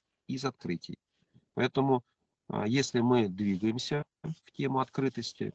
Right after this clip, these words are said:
то и жизнь для нас будет открыта. И если мы закрыты,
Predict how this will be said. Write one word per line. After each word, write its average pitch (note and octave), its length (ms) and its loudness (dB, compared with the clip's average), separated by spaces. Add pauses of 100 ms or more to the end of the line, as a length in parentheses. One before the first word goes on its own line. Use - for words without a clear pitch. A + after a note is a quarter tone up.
(100)
то F#3 400 -2
и D3+ 120 0
жизнь F3 360 -2
для B2+ 160 -6
нас C#3 240 -4
будет A#2 260 -2
открыта. - 540 -10 (720)
И G#2+ 80 -4
если B2 360 0
мы A#2 360 2 (320)
закрыты, A2 720 -2